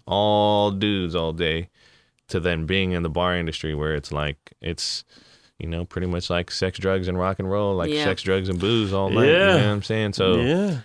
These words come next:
Speaker 1: like, it's just that energy all the time. Um, and we definitely had our struggles through it. We had our struggles.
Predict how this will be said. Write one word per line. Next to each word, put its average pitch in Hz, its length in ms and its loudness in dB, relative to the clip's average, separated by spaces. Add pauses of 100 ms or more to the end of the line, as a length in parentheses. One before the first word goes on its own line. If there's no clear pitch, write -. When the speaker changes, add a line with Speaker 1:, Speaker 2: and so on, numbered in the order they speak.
(140)
Speaker 1:
like, 82 200 -4
it's 90 120 -2
just 92 160 0
that 90 200 2
energy 87 520 -2 (140)
all 87 200 2
the 85 60 -2
time. 101 400 0 (580)
Um, 76 640 -2 (1160)
and 98 420 2
we 131 80 -2
definitely 147 340 0
had 113 140 2
our 98 80 2
struggles 87 340 0
through 78 200 -4
it. - 120 -10 (140)
We 104 80 -6
had 113 120 -2
our 107 80 -2
struggles. 117 520 -4